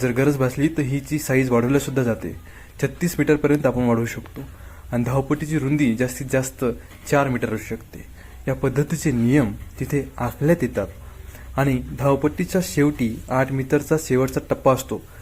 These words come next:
ज्या भागातून भालाफेक करणारा खेळाडू भाला फेकतो. तिथे एक समाप्त रेषी असते, तिला फाऊल लाईन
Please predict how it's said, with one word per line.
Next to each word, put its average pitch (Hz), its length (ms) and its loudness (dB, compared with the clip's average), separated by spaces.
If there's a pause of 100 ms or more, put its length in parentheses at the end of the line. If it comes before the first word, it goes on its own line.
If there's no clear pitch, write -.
(240)
ज्या 139 120 4
भागातून 131 480 2
भालाफेक 131 480 0
करणारा 131 320 2
खेळाडू 131 360 4
भाला 143 320 2 (100)
फेकतो. 113 380 -4 (680)
तिथे 147 480 0 (220)
एक 147 160 2
समाप्त 143 420 2
रेषी 151 340 4
असते, 131 300 -2 (140)
तिला 131 140 2 (180)
फाऊल 147 280 6
लाईन 117 240 4